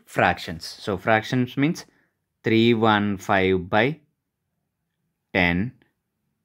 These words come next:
divided by hundred by one, which is equals to three one five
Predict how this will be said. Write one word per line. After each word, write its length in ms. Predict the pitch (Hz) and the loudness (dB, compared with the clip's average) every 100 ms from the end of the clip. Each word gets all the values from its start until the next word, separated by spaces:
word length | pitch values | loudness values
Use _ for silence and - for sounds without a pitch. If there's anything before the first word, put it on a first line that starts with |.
| _ _ _ _ _ _ _ _ 92 | _ _ _ _ _ _ _ _ -2
divided 640 | 95 90 95 92 95 85 | 0 2 2 2 0 0
by 300 | 101 110 135 _ _ _ _ _ _ _ _ _ _ _ - | 0 0 -2 _ _ _ _ _ _ _ _ _ _ _ -4
hundred 580 | 101 95 90 82 82 | 0 2 2 0 -2
by 280 | 90 92 135 _ _ | -2 -2 -2 _ _
one, 320 | 101 98 78 - _ _ _ _ - | -6 -4 -4 -8 _ _ _ _ -12
which 320 | 101 117 113 | -2 0 0
is 120 | 104 | -2
equals 460 | 92 - 80 82 - | -2 -2 -8 -8 -6
to 260 | 110 131 - _ _ _ _ _ _ _ | -4 -4 -8 _ _ _ _ _ _ _
three 260 | 113 107 104 | 0 2 2
one 320 | 101 98 92 | 2 0 -2
five 440 | 87 104 95 120 | -4 0 0 -2